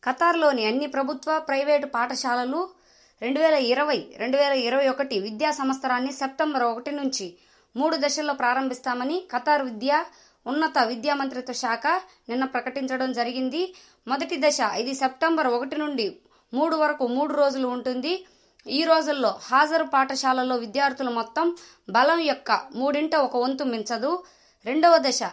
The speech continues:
సమగ్ర విద్య కోసం ఇది సెప్టెంబర్ ఆరు నుండి పదిహేడు వరకు రెండు వారాల పాటు కొనసాగుతుంది. ఇక్కడ అన్ని ప్రభుత్వ మరియు ప్రైవేటు పాఠశాలలు మరియు కిండర్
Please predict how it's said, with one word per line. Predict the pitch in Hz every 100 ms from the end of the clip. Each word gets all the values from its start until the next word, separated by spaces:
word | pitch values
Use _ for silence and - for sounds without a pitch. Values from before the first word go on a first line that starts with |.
| -
సమగ్ర | - 277 302 311
విద్య | 302 254 311
కోసం | 302 269 254 320 381 - - _
ఇది | 240 262
సెప్టెంబర్ | 277 269 330 320 277
ఆరు | 226 226 285
నుండి | 302 294 254 208
పదిహేడు | - 254 262 285 277
వరకు | 262 269 247
రెండు | 208 262
వారాల | 285 269 269 262
పాటు | 247 240
కొనసాగుతుంది. | 220 214 220 247 240 240 247 349 381 - - -
ఇక్కడ | 262 285 262
అన్ని | 233 302
ప్రభుత్వ | 277 269 277 285 294
మరియు | 269 247 226
ప్రైవేటు | - 247 285 294 277
పాఠశాలలు | 240 247 254 247 240 247 269
మరియు | 214 214 262 359 - - - -
కిండర్ | 302 339 330